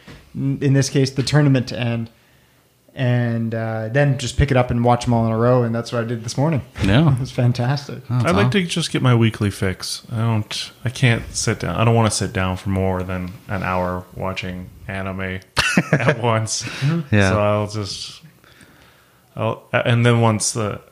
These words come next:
Speaker 3: a season or whatever is done, uh, I'll try to find the next one that I'll watch weekly, and I'll only watch one.
Speaker 2: Yeah. What do you, what would you pitch it as?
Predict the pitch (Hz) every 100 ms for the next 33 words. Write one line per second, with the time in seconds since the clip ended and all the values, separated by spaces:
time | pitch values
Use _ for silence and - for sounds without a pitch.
0 | - 101 - 113 101 98 95 92 90 95
1 | 98 95 90 - 95 90 - - - -
2 | - _ - 95 - - 95 95 90 90
3 | _ _ _ - 104 95 104 98 92 92
4 | 101 - 113 110 107 104 107 110 - -
5 | - - _ _ _ 104 110 107 113 107
6 | 110 110 104 95 92 90 85 90 85 110
7 | - - _ - 104 95 95 _ _ _
8 | _ _ _ _ _ _ - _ _ _
9 | _ _ _ _ _ _ - 190 269 269
10 | 240 127 160 185 170 147 - 117 - 90
11 | 82 - - -